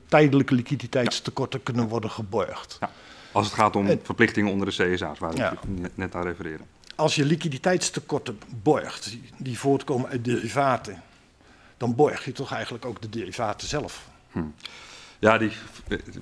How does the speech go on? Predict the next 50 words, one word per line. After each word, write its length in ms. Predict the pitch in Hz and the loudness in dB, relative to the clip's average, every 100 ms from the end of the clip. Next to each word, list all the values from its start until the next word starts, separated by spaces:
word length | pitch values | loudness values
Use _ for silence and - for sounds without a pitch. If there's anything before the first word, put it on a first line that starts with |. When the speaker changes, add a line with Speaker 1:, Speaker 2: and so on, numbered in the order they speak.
| - - - - | -16 -18 -18 -6
Speaker 2:
ik 140 | 110 | 0
noem 80 | 127 | 4
het 100 | 113 | 6
maar 80 | 113 | 6
even 120 | 101 | 4
filosofische 560 | 117 104 - 120 101 98 | 4 4 6 4 2 -4
discussie, 600 | 92 - 104 - 85 95 | -4 0 0 0 -4 -2
eh, 260 | 90 90 | -2 -2
die 100 | 95 | 0
hebben 180 | 98 101 | 0 2
we 60 | 90 | 4
ook, 220 | 104 - | 4 4
eh, 140 | 117 | 0
uiteraard 420 | 107 107 110 107 110 | 2 2 4 2 2
intern 380 | 101 117 107 104 | 0 2 2 -2
gevoerd, 320 | 95 101 - | -6 -6 -4
van 120 | 95 | -4
hoe, 120 | 92 - | -4 -8
hoe, 120 | - - 87 | -14 -12 -14
hoe 100 | 85 | -6
zit 120 | 101 | -4
dat 140 | 110 - | -2 -4
nou? 200 | 104 110 - - - - | -8 -8 -18 -20 -20 -16
Strikt 280 | - 139 131 | 4 4 6
formeel 420 | 104 117 113 110 | 4 6 8 6
is 180 | 135 127 | 8 6
en 80 | 95 | 8
blijft 180 | 98 92 | 4 4
het 100 | 92 | 0
een 60 | |
liquiditeitsrisico 760 | 95 98 95 120 120 101 - 95 | 0 0 2 4 4 0 0 -2
of 160 | 90 | -2
die 120 | - 92 | -4 -4
uit 120 | - | -4
een 80 | 92 | -2
derivaat 480 | 95 92 101 107 | 0 4 4 4
voortvloeit 580 | - 113 110 113 110 - - - - - | 2 0 0 -2 -4 -4 -16 -20 -10 0
of 160 | 98 | 6
uit 180 | 104 98 | 6 6
een 200 | 92 85 - - - | 2 0 -8 -12 4
project, 540 | 107 101 - - - - | 6 8 4 2 -12 -8
een, 180 | 98 | -6
een, 180 | 92 95 | -4 -4
een, 200 | 92 92 | -4 -4
een, 380 | 92 90 92 92 | -4 -6 -6 0
wat 160 | 98 110 | 2 4
mislukt 420 | 101 107 107 - | 4 4 4 2
of 120 | 95 | -6
iets 100 | 98 | 0
dergelijks. 380 | 101 104 107 | 2 2 0